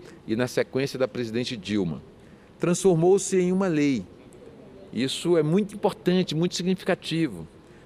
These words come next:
porque tem permitido que o salário mínimo tenha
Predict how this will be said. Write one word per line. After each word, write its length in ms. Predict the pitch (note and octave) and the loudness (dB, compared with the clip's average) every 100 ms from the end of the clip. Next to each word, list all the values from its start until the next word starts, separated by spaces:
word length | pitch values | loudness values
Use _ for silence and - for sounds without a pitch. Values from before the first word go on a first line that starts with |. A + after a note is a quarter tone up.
| - | -2
porque 260 | F#3 A3 | 0 0
tem 200 | - A#3 | 0 0
permitido 800 | G#3+ G#3+ F#3+ - - F3+ F3 G#3+ G3+ - - - - - - - | 2 4 4 0 0 0 2 0 -2 -8 -20 -20 -20 -20 -20 -4
que 100 | F#3+ | -2
o 60 | G3 | 2
salário 340 | G3 F#3+ E3+ | 2 2 2
mínimo 280 | D#3+ G3 G3+ | 0 0 0
tenha 580 | - G3 G#3 G#3+ G#3+ | 2 4 6 4 2